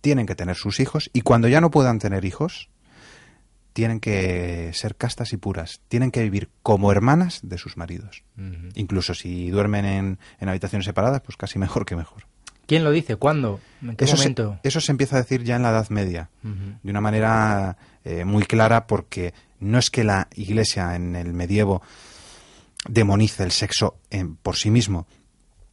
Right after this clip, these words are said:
Speaker 1: pero sí que advierte que tiene muchísimo peligro. Mm, tiene que darse siempre mediante unos mecanismos que, evidentemente, solo, eh, solamente la Iglesia regula.
Speaker 2: Ujú.
Speaker 1: El matrimonio. Tiene que haber un matrimonio.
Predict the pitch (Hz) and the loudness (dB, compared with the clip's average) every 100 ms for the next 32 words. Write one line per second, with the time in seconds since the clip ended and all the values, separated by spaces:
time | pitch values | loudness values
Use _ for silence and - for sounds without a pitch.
0 | - - 113 104 - 147 143 123 123 117 | -20 0 2 4 4 4 6 6 4 2
1 | 113 113 107 104 107 101 98 104 95 82 | 2 2 0 0 0 0 2 2 2 -2
2 | - _ - - 87 90 87 113 110 110 | -6 _ -16 -10 -8 -10 -6 -4 -4 -4
3 | 110 107 104 104 104 101 110 - - 113 | -4 -2 0 0 -2 0 0 0 -4 -4
4 | 104 - 98 113 95 98 92 92 104 101 | -4 -6 -4 -6 -4 -4 -4 -4 -4 -2
5 | 104 104 107 113 110 - - 82 80 80 | 0 2 0 0 -2 -4 -8 -8 -8 -8
6 | 85 85 87 90 95 90 92 85 82 82 | -6 -4 -4 -4 -4 -2 0 0 -2 -6
7 | 85 90 90 87 - 87 85 87 82 98 | -8 -6 -4 -4 -4 -4 -4 -4 -2 -2
8 | 87 85 98 80 _ - - 95 90 85 | -2 0 0 -2 _ -20 -16 -12 -10 -10
9 | 80 80 80 82 95 87 80 - - 95 | -10 -12 -10 -2 0 0 -4 -12 -4 -2
10 | 101 85 85 90 87 - 85 95 85 80 | -2 -2 -4 -4 -6 -4 -2 0 -2 -8